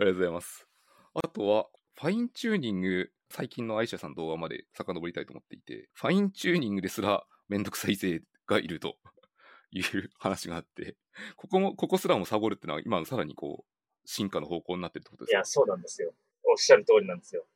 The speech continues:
Speaker 2: さっき千件ぐらいはデータ用意してくださいって言ったと思うんですけど、まあ、千件のテキストのデータ用意するってことは、例えば、なんでしょうね、野球かどうかの文章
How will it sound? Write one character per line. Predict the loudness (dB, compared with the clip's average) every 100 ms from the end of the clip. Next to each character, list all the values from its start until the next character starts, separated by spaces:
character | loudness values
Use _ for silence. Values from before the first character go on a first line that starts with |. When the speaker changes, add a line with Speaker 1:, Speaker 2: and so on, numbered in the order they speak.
| _
Speaker 2:
さ | -2 0
っ | 0
き | -4
千 | -6 -8
件 | -6 -8 2
ぐ | 8
ら |
い | 10
は | 12
デ | 12
ー | 12
タ |
用 | 8 8 6
意 |
し | 6
て | -2
く | 2
だ | 2
さ | 4
い | 2
っ |
て | 2 -12 -14
言 |
っ | -2
た | 0
と | 0
思 | -4
う |
ん | -12
で |
す | -12
け | -2
ど、 | 0 0
ま | 0
あ、 | 0
千 | 2 0 0
件 | 2 2 2
の | -6
テ | -6 -8
キ | -10
ス | -2
ト | 2
の | 4
デ | 6 8
ー |
タ | 8
用 | 6 2
意 |
す | 0 -6
る | -4
っ |
て | -4
こ | -2
と | 0
は、 | 2 0 -4 _ _ 4 10
例 | 10
え |
ば、 | 10 6 4 -2 _
な | -2
ん |
で | -2
し | -6
ょ |
う | 4
ね、 | 4
野 |
球 | 8 8
か | 10
ど | 10
う | 8
か | 6
の |
文 | 4 0
章 | 6